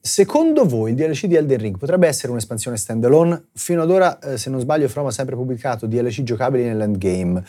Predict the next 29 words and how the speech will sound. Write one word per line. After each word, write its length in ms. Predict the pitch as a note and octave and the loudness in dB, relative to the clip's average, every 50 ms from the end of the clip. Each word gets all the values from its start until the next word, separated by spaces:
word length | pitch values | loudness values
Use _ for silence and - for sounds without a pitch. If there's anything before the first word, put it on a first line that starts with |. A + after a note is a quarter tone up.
| - - - - - - - | -14 -16 -14 -14 -14 -8 0
ma 80 | C3+ | 2
mi 100 | C#3 D#3+ | 4 4
chiedo 220 | D3+ E3 D#3+ C3 A#2 | 6 4 4 2 2
se 140 | - C#3 | -4 -6
stavolta 400 | C3 - D#3 D#3 E3 D#3+ - - | -6 -2 0 2 2 0 0 -2
non 100 | B2+ A#2+ | -4 -4
sia 140 | A2+ - C#3 | -2 -2 -2
un 40 | A#2 | -2
po' 120 | A2 B2 | 0 -2
rischioso 500 | C3 D3+ D3 C#3+ - C3+ B2+ B2 A2 A2+ | -2 -2 -2 -4 -2 0 0 0 0 0
esigere 460 | A2 G2 B2 D3+ C3 A2+ A2+ G#2 G#2 G#2 | -2 0 0 0 0 0 0 0 0 0
dal 200 | A2+ A#2+ B2+ A2 | 2 0 0 0
pubblico 520 | - - F#3 F#3 E3 D#3 E3 D3 C#3 C3 | 0 2 2 4 4 4 2 4 2 2
di 80 | B2 B2+ | 2 2
arrivare 320 | C3 C#3+ C3+ B2+ A#2 A2 | 2 4 2 2 2 0
a 60 | A#2 | -2
cento 680 | - - - - D3 C3+ A#2+ G#2+ - - A2 G#2 - - | -4 -4 -2 -2 0 0 -2 -4 -4 -4 -6 -6 -6 -6
e 100 | - A2 | -10 -10
più 200 | - - D#3 C3+ | -6 -2 0 2
ore 160 | B2+ B2 B2 | 2 4 4
di 100 | D3 F3 | 2 2
gioco 280 | D#3 C3 B2 G#2+ A#2 B2 | 2 2 0 0 0 -2
per 100 | A#2 B2 | -2 0
accedere 320 | B2 A2+ - - A2+ G#2+ | -2 -2 -2 -4 -4 -4
a 40 | G#2 G#2+ | -4 -4
un 40 | |
contenuto 380 | G#2 - C#3 C3 C3+ A#2+ G#2+ G2+ | -6 -6 -6 -6 -4 -4 -4 -6
a 40 | G2 | -6
pagamento, 680 | F#2+ G2 F#2+ G2 F#2 F2 E2 F2+ F2+ F2 - F#2+ F#2 | -4 -4 -4 -2 -2 -4 -4 -6 -6 -8 -8 -10 -10